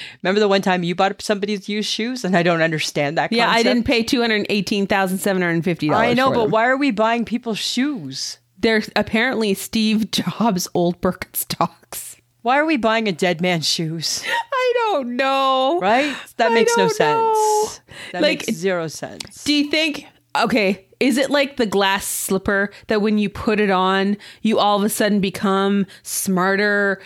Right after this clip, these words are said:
Speaker 2: and you're gonna take over the world and technology? Like, or is that
Speaker 1: I'm,
Speaker 2: what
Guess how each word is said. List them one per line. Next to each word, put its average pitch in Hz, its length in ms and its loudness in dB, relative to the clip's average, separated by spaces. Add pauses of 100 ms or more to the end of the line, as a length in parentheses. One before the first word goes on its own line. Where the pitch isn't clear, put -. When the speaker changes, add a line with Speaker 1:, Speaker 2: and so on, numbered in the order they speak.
(100)
Speaker 2:
and 202 200 -4
you're - 140 0
gonna - 220 0
take 208 280 0
over 190 180 0
the 190 120 0
world 190 440 0
and 190 160 0
technology? 202 840 -2
Like, 180 340 -2
or 190 180 0
is 175 60 -6
that 185 120 0
Speaker 1:
I'm, 214 180 4
Speaker 2:
what - 40 0